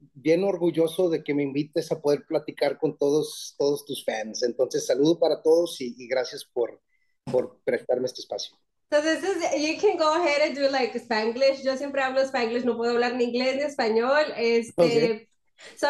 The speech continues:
Speaker 2: super, I'm excited. Y la manera que yo me di cuenta de ti es porque,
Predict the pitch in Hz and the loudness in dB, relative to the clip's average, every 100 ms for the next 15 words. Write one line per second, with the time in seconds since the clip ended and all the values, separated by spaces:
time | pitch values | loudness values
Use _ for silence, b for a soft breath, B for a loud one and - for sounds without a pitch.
0 | 285 392 466 285 311 415 415 359 311 359 | 2 2 2 4 4 4 2 0 2 2
1 | 415 339 285 269 277 294 294 294 294 320 | 2 4 4 2 0 2 2 4 2 2
2 | 403 415 330 359 370 349 330 339 359 277 | 2 0 0 -4 -6 -6 -4 0 0 0
3 | 320 330 349 339 320 226 | -4 -6 -6 -2 0 -2